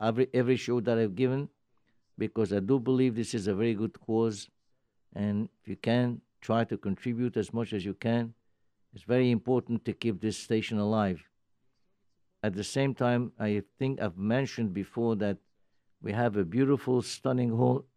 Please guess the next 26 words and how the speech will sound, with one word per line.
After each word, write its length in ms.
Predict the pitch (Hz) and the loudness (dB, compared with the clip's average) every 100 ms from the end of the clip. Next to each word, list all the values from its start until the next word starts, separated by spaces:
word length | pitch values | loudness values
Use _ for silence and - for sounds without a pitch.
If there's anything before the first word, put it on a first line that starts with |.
| - | -4
<clears throat> 220 | 117 117 _ _ _ _ _ _ _ | -2 -2 _ _ _ _ _ _ _
We 120 | 123 117 | -4 4
all 160 | 139 | 6
have, 320 | 135 135 120 | 8 8 8
uh, 300 | 117 113 110 - _ 123 | 6 4 2 -2 _ -8
we 80 | 113 | 0
also 260 | 160 156 | 0 2
have 200 | 127 123 | 4 4
automatic 640 | 110 113 107 135 135 117 - | 4 2 6 6 6 2 0
L 160 | 123 117 | 0 2
E 140 | 113 | 0
D 200 | 98 117 | 0 0
lights, 540 | 110 117 92 - - - _ _ _ _ _ - | 2 0 -2 -6 -14 -18 _ _ _ _ _ -4
which 180 | 107 - - | -4 -4 4
really, 600 | 156 160 151 135 135 - | 6 10 10 8 4 -2
it, 400 | 107 - 117 107 | -8 -2 -2 -2
it, 180 | 117 113 | -4 -6
it, 320 | 113 123 101 | -10 -8 -8
beautiful. 580 | 101 185 180 - 98 90 | 4 6 6 4 -2 0
I 120 | 107 | -2
mean, 160 | 98 101 | -2 0
you 140 | 120 | 2
have 260 | 139 170 - | 2 2 -2
to 100 | 117 | -4
see 240 | - 135 | -2 0
this. 320 | 113 90 - | 2 0 -2